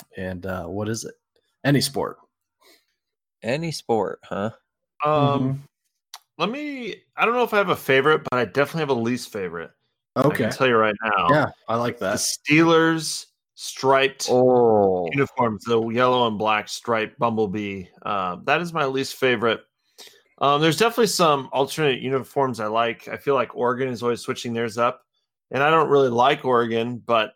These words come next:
Speaker 3: uh, I do like, you know, the, the bright colors, I think, uh, because I'm a three-year-old and I like
Speaker 1: <laughs>
Speaker 3: shiny things. Um, but yeah, the Steelers with that ugly, and I feel like there's a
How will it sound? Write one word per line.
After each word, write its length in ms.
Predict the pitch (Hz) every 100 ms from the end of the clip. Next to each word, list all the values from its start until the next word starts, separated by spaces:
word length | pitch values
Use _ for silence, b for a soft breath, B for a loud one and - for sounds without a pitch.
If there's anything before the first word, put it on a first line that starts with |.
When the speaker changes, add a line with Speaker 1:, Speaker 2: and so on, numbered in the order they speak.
| -
Speaker 3:
uh, 380 | 107 101 101 98 - _ - -
I 100 | 113
do 280 | 98 143 147
like, 320 | 131 127 120 - - _
you 100 | 143
know, 120 | 151
the, 160 | 131 120 90
the 100 | 104
bright 280 | 117 123 -
colors, 540 | 127 139 117 - -
I 60 | 107
think, 300 | 120 120 123 _ _ -
uh, 300 | 107 104 101
because 400 | 98 98 113 98
I'm 160 | 110 104
a 100 | 95
three-year-old 640 | - 143 123 98 101 113
and 80 | 92 - _ 92
I 80 | 95
like 280 | 95 101
Speaker 1:
<laughs> 720 | - 330 - 339 285 - 269 -
Speaker 3:
shiny 260 | 113 151 -
things. 260 | 147 113 - - _ B B B B B B B B _ -
Um, 520 | 131 127 120 120 107 104
but 80 | 143
yeah, 180 | 151 147
the 100 | 123
Steelers 760 | - - 190 220 185 151 131 123
with 180 | 131 -
that 220 | 120 110 _ -
ugly, 440 | 156 170 147 139
and 80 | 151
I 60 | 151
feel 160 | 226
like 140 | 233 220
there's 180 | 190 143
a 160 | 107